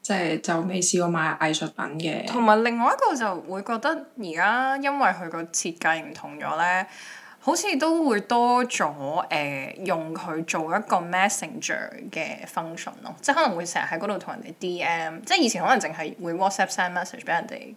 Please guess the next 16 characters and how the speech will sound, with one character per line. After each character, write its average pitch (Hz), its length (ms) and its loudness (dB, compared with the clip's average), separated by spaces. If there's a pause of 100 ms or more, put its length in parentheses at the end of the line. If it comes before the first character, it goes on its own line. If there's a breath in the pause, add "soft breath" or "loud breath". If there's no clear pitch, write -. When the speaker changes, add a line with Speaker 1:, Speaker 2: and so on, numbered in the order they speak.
(140)
Speaker 2:
同 156 120 -6
人 151 60 -8
傾 175 220 -6
偈 - 180 -2
啦。 - 300 -6
Speaker 1:
嗯。 240 400 -4
Speaker 2:
噉 269 80 6
而 277 140 2
家 190 120 6
因 262 320 2
為 170 540 0
個 185 140 -6
D 214 200 2
M 214 120 4
function 214 420 -4
咁 156 140 -4